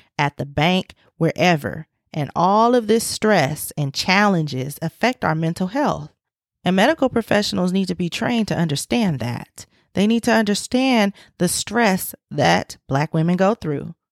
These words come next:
over the course of our lives. Why is this affecting us? How does this affect us having low birth weights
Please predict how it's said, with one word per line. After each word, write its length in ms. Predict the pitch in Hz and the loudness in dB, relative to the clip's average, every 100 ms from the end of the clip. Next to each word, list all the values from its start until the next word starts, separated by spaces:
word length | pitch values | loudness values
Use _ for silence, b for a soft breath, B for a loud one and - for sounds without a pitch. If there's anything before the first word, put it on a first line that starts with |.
| _ | _
over 220 | 151 143 | -2 0
the 100 | 127 | 0
course 360 | - 180 147 - | 0 0 0 -2
of 100 | 147 | -2
our 140 | 147 | 0
lives. 440 | 151 147 135 170 - B B | 0 0 -4 -10 -14 B B
Why 280 | 165 175 190 | 0 2 4
is 120 | 196 | 2
this 180 | 208 - | 0 -2
affecting 480 | 202 214 226 170 151 | 0 0 0 -4 -4
us? 220 | 87 - | -4 -6
How 260 | - 180 185 | 0 2 0
does 100 | 185 | -2
this 180 | 196 | -6
affect 360 | 202 - 214 - | -6 -4 -4 -2
us 100 | 208 | -4
having 320 | 214 202 196 | 0 0 2
low 220 | 185 202 | 4 2
birth 280 | 196 208 220 | 4 2 2
weights 540 | 196 175 151 - - | 0 0 0 -4 -10